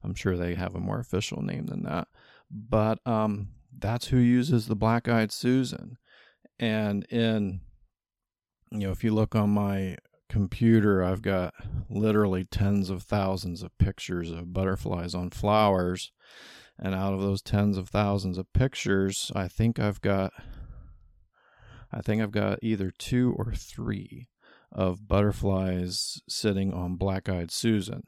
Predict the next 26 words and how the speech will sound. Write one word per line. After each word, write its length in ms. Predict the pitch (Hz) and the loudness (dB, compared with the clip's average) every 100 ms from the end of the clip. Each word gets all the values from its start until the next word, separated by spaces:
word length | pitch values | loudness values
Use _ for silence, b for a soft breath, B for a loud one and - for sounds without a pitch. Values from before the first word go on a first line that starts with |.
| _ | _
Not 200 | - 95 | -4 -2
necessarily 580 | 95 92 - 101 92 87 | -2 -2 0 0 0 0
nectaring 640 | 98 - - 95 92 104 | 0 -2 -2 -4 0 0
on 180 | 92 87 | 0 -2
the 80 | 87 | -4
black-eyed 540 | 87 85 85 90 82 | -2 -4 -4 -4 -4
Susan, 440 | - 85 82 92 92 | -6 -8 -8 -8 -8
but 160 | 82 | -10
just 320 | 85 92 - - | -8 -8 -6 0
sitting 320 | 120 - 90 | 0 0 -4
on 180 | - - | -10 -12
it. 120 | - - _ B B B - | -16 -20 _ B B B -10
Um, 360 | 87 90 87 90 | -8 -8 -10 -6
butterflies, 760 | 95 110 98 110 107 104 101 | -4 -2 -2 0 0 -2 -4
uh, 180 | 95 92 - | -6 -8 -8
here 240 | 107 104 | -6 -4
at 140 | 104 98 | -2 -2
Butterfly 420 | 101 101 101 101 | -2 -2 -2 -2
Ridge, 440 | 98 104 101 107 | 0 0 -2 -4
they 220 | 98 98 | -6 -6
absolutely 640 | 92 101 90 - 98 90 95 | -4 -6 -6 -4 -4 -4 -6
turn 340 | - 104 98 | -4 -2 -2
their 140 | 92 87 | -2 -4
noses 520 | 90 90 92 92 - | -4 -6 -8 -10 -8
up 160 | - | -4
at 120 | - | -2